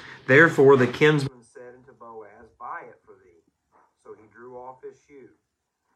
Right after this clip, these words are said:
And Boaz said unto the elders and to all the people, "You are witnesses this day that I have bought all that was Elimelech's and all that was Chilion's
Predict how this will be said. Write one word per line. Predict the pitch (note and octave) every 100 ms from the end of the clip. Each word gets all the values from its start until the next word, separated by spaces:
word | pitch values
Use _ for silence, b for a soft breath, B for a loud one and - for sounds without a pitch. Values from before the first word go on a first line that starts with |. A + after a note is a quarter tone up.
| _
And | A#2+
Boaz | A#2 D3 D3+ A#2 B2 _
said | - B2
unto | C3 C#3+ A#2+ B2+
the | A#2 -
elders | A#2 B2+ C#3 D3+ B2+
and | A2
to | G#2+
all | F2+ A2+ C3+
the | E3
people, | D#3+ B2+ A2 A#2+ C3+ _ _ _ _
"You | C3 D3+ -
are | B2+
witnesses | A#2+ C#3 C3+ B2 _ B2+ B2
this | B2 B2
day | C3+ C#3+ A#2+ A2+
that | A2+
I | A#2+ B2+
have | B2 A2
bought | A#2 A#2+ G#2 _
all | A#2 B2+ D3
that | D3+ -
was | E3 D#3
Elimelech's | D3+ D3 C#3+ B2+ G#2 G#2 A#2 _ _ _ _ _ _
and | B2 A#2
all | B2+ C#3+ C#3+ -
that | -
was | C3+ C#3 C3+ _ _
Chilion's | F#3 D3+ A#2+ G#2+ G2+ A2+ B2+